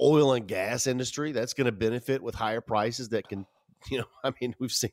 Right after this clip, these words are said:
that lately for sure, continue to rise. Um,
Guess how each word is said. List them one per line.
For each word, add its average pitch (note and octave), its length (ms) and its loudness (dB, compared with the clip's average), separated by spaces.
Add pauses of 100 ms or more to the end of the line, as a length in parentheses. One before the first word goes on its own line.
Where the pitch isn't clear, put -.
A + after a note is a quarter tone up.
that A#2 180 0
lately G2+ 320 -4
for G#2 120 -4
sure, G#2 360 0 (420)
continue A#2+ 400 2
to G#2 80 0
rise. G2+ 600 0
Um, G2 380 -2